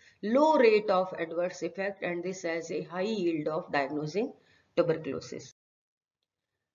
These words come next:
Now, the serological test for diagnosing tuberculosis, they have been banned by Government of India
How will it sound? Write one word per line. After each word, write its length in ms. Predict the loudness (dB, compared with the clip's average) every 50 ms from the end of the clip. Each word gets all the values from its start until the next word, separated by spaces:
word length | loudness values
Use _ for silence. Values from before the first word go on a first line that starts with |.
| _ _ _ _ _ 6
Now, 520 | 10 12 12 12 12 10 8 4 -4 -10 -4
the 160 | 0 0 0
serological 760 | 0 0 0 0 2 4 4 4 4 4 4 4 4 4 4 4
test 340 | 4 4 4 4 0 -2
for 140 | -2 0 2
diagnosing 540 | 2 2 0 0 0 -2 -2 -2 -4 -4 -4
tuberculosis, 640 | -4 -4 -4 -6 -4 -6 -6 -6 -6 -8 -8 -6
they 180 | -4 -2 -2 -2
have 320 | -2 -2 0 0 0 0
been 180 | 0 0 -2 0
banned 340 | 2 2 2 2 0 -2 -2
by 220 | 0 0 0 0
Government 380 | -2 -2 -4 -4 -4 -6 -4 -4
of 180 | -4 -4 -4
India 340 | -6 -6 -4 -4 -2 -4 -4